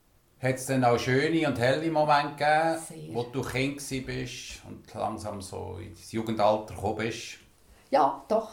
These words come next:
Speaker 2: Ähm, der Ausgleich war immer da gewesen. Der ist von den Heimen aus gekommen. Ähm, ich hatte eine schöne, äh, Jugendzeit gehabt, ähm, schöne Lager, die ich machen konnte.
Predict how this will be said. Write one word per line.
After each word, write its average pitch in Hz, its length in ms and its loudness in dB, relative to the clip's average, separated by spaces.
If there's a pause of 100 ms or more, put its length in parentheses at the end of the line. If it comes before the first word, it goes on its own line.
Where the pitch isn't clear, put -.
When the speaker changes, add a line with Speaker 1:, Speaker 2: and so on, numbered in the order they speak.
(140)
Speaker 2:
Ähm, 196 540 2 (220)
der 226 140 4
Ausgleich 262 400 0
war 254 240 0
immer 247 160 2
da 196 240 6
gewesen. 185 380 -2
Der 202 140 4
ist 208 100 -2
von 208 160 -6
den 202 120 4
Heimen 202 520 0
aus 202 160 -6
gekommen. 180 320 -4 (460)
Ähm, 175 680 0 (1300)
ich - 160 -14
hatte 196 160 4
eine 180 80 -6 (220)
schöne, 226 320 -4
äh, 185 560 -2
Jugendzeit 214 720 -4
gehabt, 180 520 0
ähm, 175 720 -2 (320)
schöne 202 720 2 (1800)
Lager, 196 500 10
die 202 180 0
ich 202 60 -2
machen 196 380 0
konnte. 185 640 -2